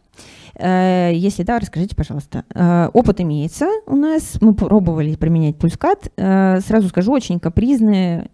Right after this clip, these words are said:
устройство, которое, э, не имеет, опять же, никакой доказательной базы.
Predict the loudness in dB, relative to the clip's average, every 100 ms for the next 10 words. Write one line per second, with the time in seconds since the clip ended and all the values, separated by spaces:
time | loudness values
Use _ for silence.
0 | -18 -12 -10 -4 -2 -2 -4 -2 0 -2
1 | -6 -4 0 0 0 0 -2 -2 2 2
2 | 2 -2 -10 -6 4 6 6 4 0 -2
3 | -4 -4 -6 -2 0 0 0 0 0 -2
4 | 0 4 4